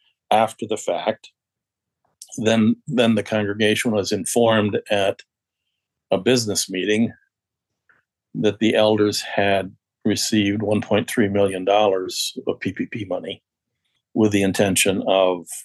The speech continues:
seeing it through to be a forgivable loan. And that directly contradicted the church's constitution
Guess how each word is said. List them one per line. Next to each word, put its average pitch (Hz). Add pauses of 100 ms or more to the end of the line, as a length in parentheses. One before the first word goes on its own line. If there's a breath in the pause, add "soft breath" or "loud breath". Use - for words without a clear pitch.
(160)
seeing 104
it -
through 101
to 85
be 95
a 85 (180)
forgivable 87
loan. 85 (1120)
And 95 (100)
that 107
directly 95 (420)
contradicted 101
the 90
church's -
constitution 90